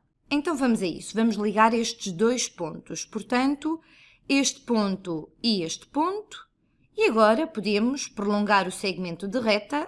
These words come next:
até ao fim do círculo, ir até ao fim, ali. Parece bastante bem. Agora, só precisamos de ligar estes quatro pontos para termos um quadrado. Vamos fazer isso. Vou ligar aqui e aqui, e agora vou ligar,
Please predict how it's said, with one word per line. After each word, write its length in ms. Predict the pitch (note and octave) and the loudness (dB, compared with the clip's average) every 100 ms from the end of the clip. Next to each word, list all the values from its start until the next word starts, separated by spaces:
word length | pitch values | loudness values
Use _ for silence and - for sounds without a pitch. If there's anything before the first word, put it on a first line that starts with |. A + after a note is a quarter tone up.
| - | -4
até 560 | D4+ - F#3+ F#3+ G#3 | -4 -2 0 0 -2
ao 140 | - F3+ | -2 -4
fim 260 | - E3+ | -4 -12
do 120 | E3 F#3 | -12 -8
círculo, 600 | - B3+ F#3 - D#3 D3+ _ _ _ | -4 -4 -4 -10 -12 -14 _ _ _
ir 160 | - E3 | -8 -8
até 180 | E3 D3+ | -8 -8
ao 160 | E3 | -10
fim, 760 | F#3 - A#3+ C4 C4 C4 C4+ C#4+ _ _ | -8 -2 0 2 2 2 0 -4 _ _
ali. 420 | C4 C#4 F#3 D3 - _ _ - | -6 -4 -4 -8 -18 _ _ -2
Parece 400 | G#4 G#4+ - D4 | 0 0 -4 -4
bastante 420 | E4 - C4 C4 | -2 0 -2 0
bem. 340 | C4+ A3+ A#3+ _ _ - | 2 2 -2 _ _ -2
Agora, 440 | A4 C4 F3+ E3 - | 4 4 2 -4 -10
só 240 | - G3+ | -4 -4
precisamos 720 | G3+ - A#3 B3+ G#3+ F3+ F3 | -2 -2 0 2 2 0 -6
de 80 | E3 | -4
ligar 540 | F3+ G#3+ A3 G#3+ B3+ C#4+ - | -2 4 10 10 10 2 -2
estes 480 | D4+ C4 A3 - - | 2 2 2 -4 -6
quatro 420 | - D#3+ E3 G3 | -2 -2 -2 -10
pontos 560 | - C4+ D#4 D#4+ G4 - | -4 -2 -2 -2 -4 -2
para 240 | G4 F#4 | -2 -2
termos 380 | F4+ D4 D4 C4+ | -2 -2 -2 -2
um 120 | D4 | -2
quadrado. 460 | E4 D#4 B3+ A3+ A3+ | -2 2 2 2 -2
Vamos 220 | A4 - | -6 -4
fazer 320 | - A3+ G3+ | -2 0 0
isso. 340 | - - - - | -2 -12 -18 -8
Vou 100 | C4+ | 0
ligar 460 | C#4+ B3+ A3 F3 D#3+ - | 2 4 4 4 2 -4
aqui 580 | G#3 G#3 - B3 G#3+ E3+ - | -6 -4 -4 -2 -2 -6 -12
e 140 | E3 | -16
aqui, 500 | E3+ - D4+ E4+ F4+ A4+ - _ - | -14 -2 2 2 2 -2 -10 _ 0
e 120 | A#3 | 2
agora 200 | G#3 G3 | 4 2
vou 160 | F3 | -2
ligar, 540 | F3+ F#3 G3 C4 D#4+ | -4 -2 2 4 2